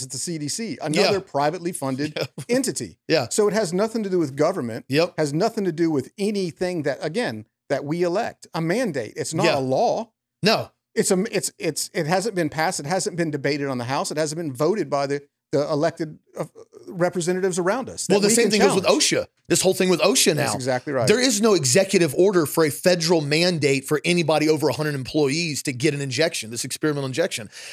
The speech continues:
Speaker 2: There is no executive order. There is no mandate. There is no law.
Speaker 1: Mm-mm.
Speaker 2: Congress has not <laughs> ratified anything with this.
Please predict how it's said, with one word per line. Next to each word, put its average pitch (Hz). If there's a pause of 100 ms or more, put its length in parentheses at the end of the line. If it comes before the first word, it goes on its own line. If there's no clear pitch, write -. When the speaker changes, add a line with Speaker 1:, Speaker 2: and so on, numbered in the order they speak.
(120)
Speaker 2:
There 190
is 135
no 185
executive 151
order. 127
There 147
is 123
no 147
mandate. 143
There 165
is 156
no 233
law. 170
Speaker 1:
Mm-mm. 127
Speaker 2:
Congress 254
has 180
not 190
<laughs> -
ratified 196
anything 202
with 143
this. 127